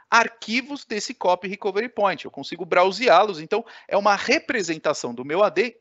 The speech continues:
em um único arquivo. E aí eu pego os arquivos da forma que eu achar melhor.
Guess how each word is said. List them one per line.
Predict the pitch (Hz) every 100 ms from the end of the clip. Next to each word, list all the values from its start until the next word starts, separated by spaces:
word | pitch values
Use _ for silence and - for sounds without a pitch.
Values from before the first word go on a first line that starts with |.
| -
em | 220
um | 240 226
único | 220 262
arquivo. | 240 214 185 123 98 _ _ -
E | 143
aí |
eu | 151
pego | 165 156 165
os |
arquivos | 185 185 190 175
da | 190
forma | 196 180 185
que | 208
eu |
achar | 196 190
melhor. | 226 240 160